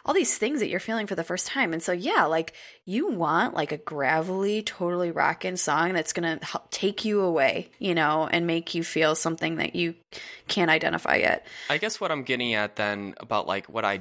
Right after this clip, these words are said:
Speaker 2: don't like, particularly like about the original is just to me, when I hear that, I hear a standard rock song that is just kinda blends into a whole, a whole bunch of others.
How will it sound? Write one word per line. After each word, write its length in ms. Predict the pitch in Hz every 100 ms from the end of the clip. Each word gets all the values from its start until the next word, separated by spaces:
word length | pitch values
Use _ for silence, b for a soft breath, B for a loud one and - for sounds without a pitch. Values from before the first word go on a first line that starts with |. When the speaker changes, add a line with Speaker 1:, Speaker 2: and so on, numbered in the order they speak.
| 95
Speaker 2:
don't 340 | - 104 104 - _ _ _ -
like, 440 | 101 87 90 -
particularly 500 | - 113 101 98 90
like 220 | 85 80 87
about 240 | 90 90
the 80 | 78
original 460 | 87 110 90 82 -
is 140 | -
just 320 | - 98 - b b b b
to 100 | -
me, 160 | 131 143
when 140 | 151
I 100 | 123
hear 300 | 123 - 107 104
that, 300 | 113 120 -
I 100 | 117
hear 520 | 104 113 117 113 107
a 60 | 104
standard 880 | - - 107 104 104 107 98 95 - -
rock 340 | 110 104 95
song 460 | - - 98 95 92
that 200 | 92 - _ _ _ _ -
is 220 | 110 98
just 340 | 110 - -
kinda 380 | - 120 98 85
blends 340 | - 107 104 101
into 340 | 95 95 101
a 40 | 92
whole, 240 | 92 -
a 60 | -
whole 140 | 98
bunch 220 | 90 95
of 100 | 92
others. 440 | 87 85 107 113